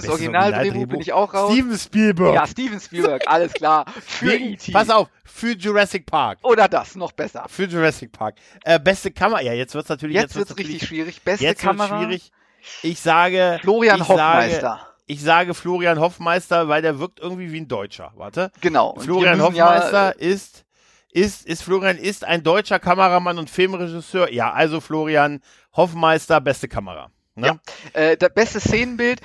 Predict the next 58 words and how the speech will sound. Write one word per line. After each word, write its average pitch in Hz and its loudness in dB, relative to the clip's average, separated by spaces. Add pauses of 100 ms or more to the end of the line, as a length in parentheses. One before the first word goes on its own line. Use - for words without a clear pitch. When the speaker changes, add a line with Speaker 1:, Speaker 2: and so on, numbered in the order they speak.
(160)
Speaker 2:
gut, 196 -10
da 180 4
Speaker 1:
Jetzt 202 -2
Speaker 2:
muss 220 -4
Speaker 1:
kommen 214 2
Speaker 2:
ich 208 -6
Speaker 1:
wir 208 4
in 190 0
den 190 0
Speaker 2:
tatsächlich 180 2
Speaker 1:
Bereich, - -18
wo 175 -6
die 180 -4
Leute 185 2
keine 165 -2
Wikipedia-Einträge 139 -6
mehr 101 -10
haben 101 -10 (100)
Speaker 2:
Ja, 180 4
Speaker 1:
übrigens, 202 -8
Speaker 2:
genau. 190 4
Speaker 1:
ne? 269 -6 (200)
Speaker 2:
Da, 165 -2 (100)
aber, 151 4
Speaker 1:
Ja, 135 6
Speaker 2:
aber 196 4
Speaker 1:
ja. 131 4
Speaker 2:
da 185 6
ist, 202 -6
da 214 0
können 214 -10
wir 208 -4
ja 202 0
tatsächlich 196 -8
auch 180 0
einfach 175 -2
sagen, 180 0
ähm, 160 -2 (220)
und 160 -4
da 165 6
muss 196 -4
ich 180 -8
sagen, 170 0 (260)
ist 202 -6
wahrscheinlich 170 -2
Avatar 185 2
oder 170 2
Im 160 -6
Westen 180 -8
nichts - -12
Neues, 175 -4
alleine 160 0
von 165 -10
der 160 -2
Art 151 0
der 147 0
Speaker 1:
Ja. 139 6
Speaker 2:
Filme, 202 0